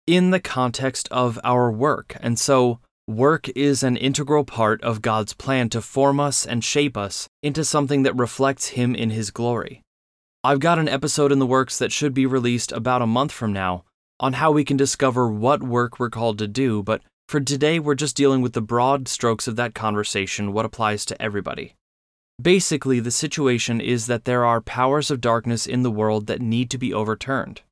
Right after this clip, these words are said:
There are lost and rejected people who need to experience God's love, and on top of that, there's something noble about providing not only for our own needs,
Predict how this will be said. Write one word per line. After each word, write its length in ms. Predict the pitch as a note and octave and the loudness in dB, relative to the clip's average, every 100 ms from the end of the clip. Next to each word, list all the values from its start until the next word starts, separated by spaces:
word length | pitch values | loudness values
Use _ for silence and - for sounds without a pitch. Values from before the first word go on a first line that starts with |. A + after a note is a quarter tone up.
| _ _ _ - | _ _ _ -2
There 260 | B2 C3 - | 2 4 4
are 340 | B2 A#2+ A#2+ | 4 6 4
lost 460 | A2+ A#2+ C3 - - | 2 2 2 0 -4
and 160 | B2+ | -2
rejected 480 | B2 A2 B2 C#3 B2 | 0 0 -2 -2 -4
people 300 | A2+ A2 A2+ | -4 -2 -2
who 120 | A#2 | 0
need 280 | A#2 A#2 A#2 | 0 0 0
to 100 | A#2 | -2
experience 580 | A2+ - B2 A#2 A2 - | -4 -2 0 0 -2 -2
God's 360 | A2+ G#2+ G2 | -2 -2 -2
love, 280 | B2+ B2 G#2+ - _ - | 0 0 0 -8 _ -6
and 120 | C3+ | 0
on 140 | C#3 C3 | 0 0
top 300 | - F3+ E3 | 0 0 0
of 120 | G#2+ | -2
that, 260 | G2 F#2+ - _ _ - | -2 -2 -6 _ _ 0
there's 180 | C#3+ - | 0 2
something 480 | E3 D#3 D#3 C#3 | -2 0 2 2
noble 480 | B2 C#3+ D#3 A2 G#2 | 4 2 2 0 0
about 340 | A2+ A#2+ A#2+ - | 0 2 0 0
providing 680 | C3 A#2+ C3+ C3+ C3 A#2+ | -2 2 2 4 2 2
not 200 | A#2 D3 - | 2 0 0
only 260 | D3 C#3+ | 0 0
for 320 | B2+ B2 A#2 | -2 -4 -2
our 200 | G#2+ G#2 - | -2 -4 -2
own 240 | D3 E3 | 0 0
needs, 460 | A#2+ G2 F#2+ - | 0 -2 -4 -8